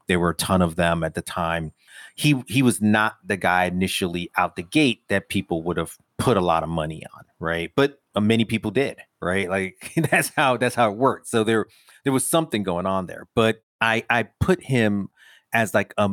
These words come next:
a mirror image, like, sort of a, a doofus, meandering Neanderthal mirror image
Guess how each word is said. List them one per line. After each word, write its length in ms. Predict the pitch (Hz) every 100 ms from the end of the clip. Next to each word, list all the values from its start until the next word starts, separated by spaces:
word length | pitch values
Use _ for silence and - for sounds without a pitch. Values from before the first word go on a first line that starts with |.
| 95 -
a 80 | 101
mirror 500 | 101 110 117 107 -
image, 680 | 113 104 87 82 - - - _ _ 110
like, 120 | 101
sort 180 | 110 98
of 100 | 90
a, 160 | 87 -
a 140 | 90 82 _ _ 90 82
doofus, 680 | 110 104 101 92 - - - _
meandering 640 | 92 92 92 92 90 90 87
Neanderthal 840 | 92 101 92 - 82 80 80 - _
mirror 400 | 82 104 131 107 90
image 400 | 87 82 82